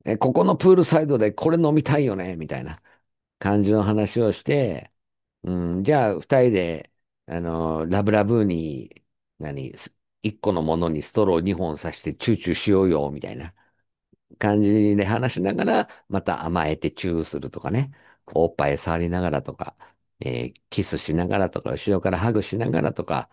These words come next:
えー、やってもらうとね、すっごくこう、女の子は満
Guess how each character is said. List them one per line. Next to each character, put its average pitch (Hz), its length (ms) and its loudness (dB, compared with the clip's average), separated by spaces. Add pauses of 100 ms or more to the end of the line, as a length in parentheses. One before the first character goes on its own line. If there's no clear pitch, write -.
(440)
え 65 320 -6
ー、 - 40 -4
や 64 100 -4
っ - 60 -12
て - 100 -8
も 71 120 -4
ら 65 120 -4
う 65 60 -10
と 62 100 -8
ね、 65 200 -10 (680)
す - 240 -12
っ - 20 -20 (300)
ご 104 160 2
く - 120 -8
こ 73 640 2
う、 98 40 0
女 104 260 2
の 90 100 0
子 71 100 -8
は 67 80 -4
満 76 240 -6